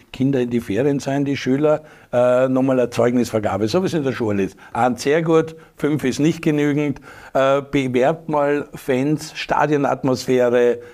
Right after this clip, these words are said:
die Stadien selber. Du hast öfter gesagt, das war wieder mal eine richtige Euro und ein richtiges Fanerlebnis, weil nicht gekaufte Leute im Stadion sitzen, leere Plätze.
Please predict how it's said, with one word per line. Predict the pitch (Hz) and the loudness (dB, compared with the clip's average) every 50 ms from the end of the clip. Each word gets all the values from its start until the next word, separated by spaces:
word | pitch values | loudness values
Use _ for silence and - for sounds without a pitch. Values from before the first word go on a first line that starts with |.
| - - _ _ _ - | -20 -20 _ _ _ -4
die | 123 | -4
Stadien | - - - 101 113 123 131 127 117 | -2 -2 -2 -2 0 0 0 0 0
selber. | 113 113 98 107 107 107 107 | 0 0 0 0 0 0 0
Du | 101 107 110 | 0 0 0
hast | 120 113 - 135 | 0 0 0 0
öfter | 135 127 - 135 123 | 0 0 0 -4 -2
gesagt, | - - 120 113 - 123 | 0 -2 -2 -2 0 -2
das | 110 - - | -2 0 0
war | 120 123 123 | 0 2 2
wieder | 123 117 117 117 | 0 -2 -2 -2
mal | 117 110 | -2 -2
eine | 107 | 0
richtige | 117 123 117 - 131 113 120 110 98 | -2 -2 -2 -2 -2 0 0 0 2
Euro | 101 113 127 139 135 135 131 | 2 2 2 2 2 2 0
und | 123 117 | 0 0
ein | 110 | 2
richtiges | 110 120 120 117 - 123 117 113 117 113 101 - - - - - - - _ _ _ _ _ | 0 0 -2 -2 -4 -4 -2 0 0 -2 -2 -6 -14 -20 -20 -20 -20 -20 _ _ _ _ _
Fanerlebnis, | - 120 113 127 135 - - 117 113 107 101 110 113 123 123 139 135 139 139 127 - 127 117 | -2 0 0 0 -2 -2 0 0 0 2 2 2 2 2 2 2 0 0 0 -2 -4 -2 2
weil | 120 117 117 120 | 2 2 4 2
nicht | 123 127 127 - - | 0 0 -2 -4 -8
gekaufte | - - 101 101 120 120 - - 120 | -10 -6 -2 -2 -2 -2 0 0 2
Leute | 110 107 98 104 107 117 | 2 2 0 0 -2 -4
im | 113 | -4
Stadion | - - 107 117 113 113 | -4 -4 -4 -4 -4 -6
sitzen, | 104 120 123 117 - 123 113 | -4 -4 -6 -6 -4 -4 -2
leere | 107 104 107 110 107 | 0 0 0 0 -2
Plätze. | - 107 104 113 113 - 120 107 101 | 0 0 0 0 0 0 -2 -2 -2